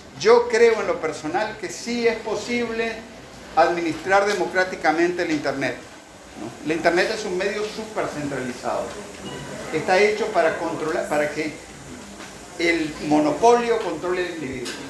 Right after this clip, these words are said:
y no al revés. Yo creo que sí sería posible, pero para eso hace falta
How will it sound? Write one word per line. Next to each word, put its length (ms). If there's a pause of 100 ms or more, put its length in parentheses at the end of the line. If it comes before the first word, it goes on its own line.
(200)
y 60
no 140
al 100
revés. 280 (1200)
Yo 180
creo 280
que 80
sí 340
sería 480
posible, 580 (300)
pero 240
para 200
eso 220
hace 140
falta 500